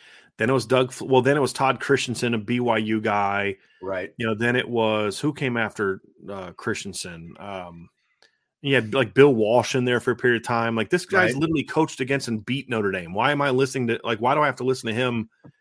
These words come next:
Speaker 1: you know, g-, talk about Notre Dame games? It's just, it's always like, why, why are we always picking, like, rivals of Notre Dame
Speaker 2: Exactly.
Speaker 1: to, to do color for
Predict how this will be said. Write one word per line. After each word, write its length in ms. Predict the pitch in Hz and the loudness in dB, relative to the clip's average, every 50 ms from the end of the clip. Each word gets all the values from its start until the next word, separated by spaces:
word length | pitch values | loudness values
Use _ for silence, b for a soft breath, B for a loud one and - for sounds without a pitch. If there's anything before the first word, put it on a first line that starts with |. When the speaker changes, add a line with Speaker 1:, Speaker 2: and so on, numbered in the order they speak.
| b b b b b _ _ _ | b b b b b _ _ _
Speaker 1:
you 120 | - - 123 | -2 0 2
know, 300 | 120 117 113 110 - - | 2 4 2 0 0 -2
g-, 180 | 127 127 98 87 | -6 -6 -6 -4
talk 260 | - - 143 131 123 | -2 0 0 0 0
about 180 | 127 120 113 113 | 2 0 0 2
Notre 240 | 117 120 120 110 | 2 0 2 2
Dame 240 | 107 113 113 110 110 | 2 0 0 0 0
games? 380 | 107 104 92 90 90 87 98 113 | -2 -4 -6 -8 -10 -8 -6 -4
It's 120 | 120 110 | -4 -4
just, 200 | - 131 - - | -4 -6 -6 -6
it's 160 | - 127 - | -6 -6 -2
always 240 | 143 143 160 156 131 | 0 0 0 2 2
like, 160 | 131 117 104 | 0 -2 -2
why, 240 | - 110 131 170 185 - | 0 0 2 2 2 2
why 160 | 117 135 170 | 2 2 2
are 80 | 214 | 4
we 80 | 214 208 | 4 4
always 160 | 202 190 - | 2 2 2
picking, 300 | - - 170 - 151 135 | 0 -2 -2 -2 -2 -2
like, 160 | 123 123 113 110 | 0 0 -2 -2
rivals 580 | 98 95 101 107 127 147 156 131 123 113 101 | -4 -4 0 4 4 4 4 4 2 2 2
of 140 | 107 107 95 | 2 0 0
Notre 240 | 107 113 110 104 101 | 0 0 0 0 0
Dame 420 | 98 104 107 101 92 87 87 87 - _ _ _ _ _ _ _ - | -2 -2 -4 -4 -6 -10 -12 -16 -20 _ _ _ _ _ _ _ -6
Speaker 2:
Exactly. 760 | 135 127 120 113 147 151 170 180 135 127 117 113 110 113 - - | -6 -4 2 6 8 8 8 8 6 4 2 2 0 -2 -6 -8
Speaker 1:
to, 140 | - - 127 | -6 -6 -4
to 40 | 117 | -4
do 320 | 110 120 127 120 113 110 - _ _ | -2 -2 -2 -2 -2 -4 -8 _ _
color 400 | - - 160 180 165 127 117 110 | -2 2 2 4 4 4 4 4
for 340 | - - 135 127 123 120 | 2 2 2 4 4 2